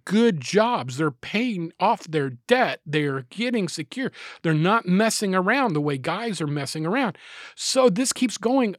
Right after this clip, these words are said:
uh, through their twenties, late twenties, and early thirties. And then at about thirty-two, all of a sudden, women start hearing something go tick, tick, tick, tick, tick, tick, tick, tick, tick between their ears.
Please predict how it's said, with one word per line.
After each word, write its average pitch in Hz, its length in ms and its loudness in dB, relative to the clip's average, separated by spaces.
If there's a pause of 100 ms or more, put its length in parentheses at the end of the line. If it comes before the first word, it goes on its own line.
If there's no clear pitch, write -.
uh, - 120 -10
through 226 200 -4
their 190 140 0
twenties, 170 460 -2
late 170 180 -6
twenties, 156 420 -6 (320)
and 180 220 -2
early 156 280 0
thirties. 151 560 -2 (320)
And 147 180 -2
then 254 160 4
at 302 120 4
about 214 320 0
thirty-two, 190 840 -4 (600)
all 226 140 0
of 262 80 -2
a 262 60 -4
sudden, 170 420 -4 (640)
women 233 300 0
start 220 280 -4
hearing 190 320 -2
something 123 360 -10
go 123 140 -10
tick, - 260 -16
tick, - 180 -14
tick, - 200 -16
tick, - 180 -16
tick, - 180 -14
tick, - 160 -12
tick, - 200 -16
tick, - 160 -20
tick - 200 -6
between 151 240 -8
their 139 140 -6
ears. - 320 -8